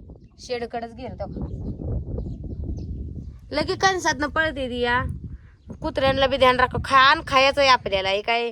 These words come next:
हे आहे बी, वैरण काढे बी. आता पाय आम्ही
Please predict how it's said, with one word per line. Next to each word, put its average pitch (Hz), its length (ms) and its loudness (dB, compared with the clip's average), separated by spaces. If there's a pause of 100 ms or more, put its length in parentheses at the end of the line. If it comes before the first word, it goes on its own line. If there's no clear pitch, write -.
(480)
हे 247 120 0
आहे 240 240 8
बी, 214 140 0
वैरण 240 420 4
काढे 214 380 2
बी. 208 240 -10 (500)
आता 240 260 4
पाय 269 340 8
आम्ही 294 360 2